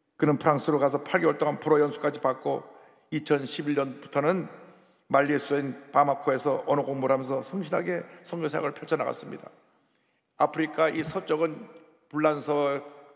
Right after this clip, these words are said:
영향권이기 때문에 주로 불어를 많이 하고 이 동부권은 영국 영향권이기 때문에 영어를 주로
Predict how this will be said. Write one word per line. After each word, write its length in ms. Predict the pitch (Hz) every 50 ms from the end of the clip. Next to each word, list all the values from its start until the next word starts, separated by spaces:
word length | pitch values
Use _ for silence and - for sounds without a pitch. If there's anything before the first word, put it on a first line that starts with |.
| - 160 151 - - _ _ _ _ _ -
영향권이기 520 | 143 147 147 143 139 - 147 143 147 139
때문에 280 | 143 147 139 143 139 139 - -
주로 240 | - 160 160 143 -
불어를 300 | - 147 147 143 143 139
많이 200 | 139 139 135 131
하고 260 | 131 131 143 143 131 - - - - - - -
이 320 | - 156 147 143 139 139 - - - - - - _ _ _ _ _
동부권은 680 | - 143 156 151 139 - - 151 147 147 143 131 123 113 - - - - - - -
영국 340 | 135 143 139 139 147 139 127
영향권이기 460 | 139 139 139 135 123 135 131 131 117
때문에 280 | 143 139 131 123 - - - -
영어를 440 | 135 135 139 135 135 131 127 - - - -
주로 220 | - - 147 135